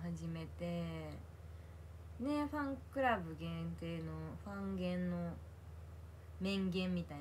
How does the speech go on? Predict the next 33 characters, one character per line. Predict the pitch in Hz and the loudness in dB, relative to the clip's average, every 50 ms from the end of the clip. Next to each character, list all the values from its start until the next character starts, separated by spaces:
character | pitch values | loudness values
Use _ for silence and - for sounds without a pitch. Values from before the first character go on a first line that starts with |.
| 143 | -6
な、 | 139 135 127 - 165 | -6 -6 -6 -4 -2
面 | 175 180 180 180 180 180 | 0 0 2 2 2 2
限 | 170 180 175 175 170 | 2 2 2 2 0
フ | - - | -2 -2
ァ | 170 170 | -2 -2
ン、 | 170 170 165 - | -2 -2 -2 -2
面 | 180 180 185 185 180 170 | 0 0 2 2 2 2
限 | 175 180 175 175 175 170 170 | 2 2 2 2 0 0 -2
フ | 180 175 | -2 -2
ァ | 170 | 0
ン | 175 175 165 | 0 0 0
限 | 170 175 170 165 | 0 0 0 0
み | 160 151 | -2 -4
た | - - 147 | -6 -8 -8
い | |
な、 | 147 147 151 147 139 - - - - - - - - - - - - - - - - - - - 175 | -8 -8 -8 -8 -10 -10 -10 -10 -10 -10 -10 -10 -10 -10 -12 -12 -10 -10 -10 -10 -12 -10 -10 -6 -4
う | 180 | -2
ー | 180 | 0
ん、 | 185 185 185 180 180 180 180 175 175 175 | 0 0 2 2 2 2 2 0 0 0
の | 170 170 | 0 0
を | 170 170 165 165 165 165 165 165 165 165 | 0 0 0 -2 -2 -2 -2 -4 -4 -6
作 | - - - - - 185 | -6 -8 -8 -6 -2 -2
る、 | 185 170 160 147 - - - - - - - - - - - - - - - - - - - - - - - - - - - - | 0 0 -2 -4 -8 -8 -10 -10 -10 -10 -10 -12 -12 -12 -12 -12 -12 -12 -10 -10 -10 -10 -10 -12 -12 -12 -12 -12 -10 -8 -4 -2
の | 175 175 175 175 170 170 170 175 | 0 0 2 2 2 0 0 0
イ | 175 | 2
ベ | 170 180 180 | 2 4 4
ン | 180 185 | 4 2
ト | - - 180 175 | 0 0 0 0
を | 175 | 0
し | 170 - - | -2 -4 -2
た | - 180 165 | -2 0 0
り、 | 160 151 - - - - - - - - - - - - - - - - - - - - - - - - - - - - - - - - - - - - - - - - - - - - - - - - - - - - - - - - - - - - - - - - - - - - - - - - - - - - - - - - - - - - - - - - - - - - - - - | 0 -2 -4 -6 -8 -8 -10 -12 -12 -10 -10 -10 -10 -12 -12 -10 -10 -10 -10 -10 -10 -10 -10 -10 -10 -12 -12 -12 -12 -12 -10 -10 -10 -10 -12 -10 -10 -10 -10 -10 -10 -10 -10 -10 -10 -10 -10 -12 -12 -12 -10 -10 -10 -10 -10 -10 -10 0 0 0 0 0 -6 -10 -12 -12 -10 -10 -10 -10 -6 -2 0 0 0 0 -2 -6 -8 -10 -10 -10 -10 -10 -10 -10 -10 -10 -10 -10 -10 -10 -10 -12 -12 0 2
ね、 | 247 214 233 240 233 - | 6 6 8 8 6 4